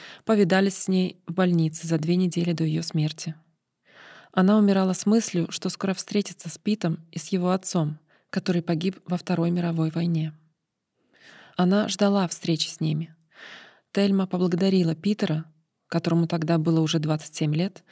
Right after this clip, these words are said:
за то, что он был её внуком, о котором она так мечтала с того момента, как увидела его во сне. Питер рассказал ей, что ему кажется, что Пит заботится о нём,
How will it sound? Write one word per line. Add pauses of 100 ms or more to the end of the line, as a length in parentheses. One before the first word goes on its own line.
(400)
за
то,
что
он
был
её
внуком, (140)
о
котором
она
так
мечтала
с
того
момента, (240)
как
увидела
его
во
сне. (1400)
Питер
рассказал
ей,
что
ему
кажется,
что
Пит
заботится
о
нём,